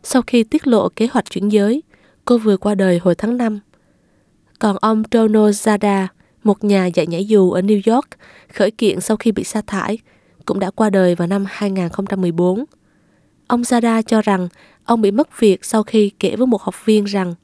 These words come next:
ông là người đồng tính và bà này đã phàn nàn với công ty.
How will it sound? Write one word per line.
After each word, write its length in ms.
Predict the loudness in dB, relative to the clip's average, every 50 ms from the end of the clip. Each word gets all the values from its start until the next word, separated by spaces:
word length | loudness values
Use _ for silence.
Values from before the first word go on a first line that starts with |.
| _ _ _
ông 160 | -4 -2 0
là 100 | 0 0
người 160 | 0 0 0
đồng 180 | 0 -2 -4 -2
tính 300 | -2 0 0 0 0 -4 -6 _ _ _ _ _ _ _ _ -2
và 120 | -2 0
bà 200 | 2 2 0 0
này 280 | 0 0 0 0 -2 -2
đã 140 | -2 -2 -2
phàn 260 | -2 -2 -2 0 0
nàn 220 | 0 -2 -2 -2
với 80 | -2 -2
công 200 | -2 -2 -4 -4
ty. 320 | -2 2 2 2 2 0